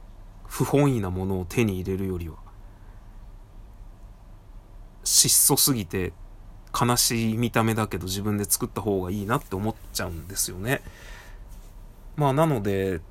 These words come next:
多分作るでしょうね。何かを僕は。明日の日曜日のお弁当は、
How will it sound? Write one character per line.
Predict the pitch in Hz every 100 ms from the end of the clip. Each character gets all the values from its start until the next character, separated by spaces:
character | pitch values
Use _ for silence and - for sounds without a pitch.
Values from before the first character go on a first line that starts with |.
| - -
多 | 156
分 | 123 92
作 | - 156
る | 139
で | 90
し | 120
ょ |
う | 87
ね。 | 87 - -
何 | 110 101
か | -
を | - 107
僕 | 98 -
は。 | - - - - - - - - - - -
明 |
日 | 101 - 110
の | 110
日 | 107 - 127
曜 | 123
日 | 107
の | 95 87
お |
弁 | 95 95
当 | 95 101
は、 | 104 113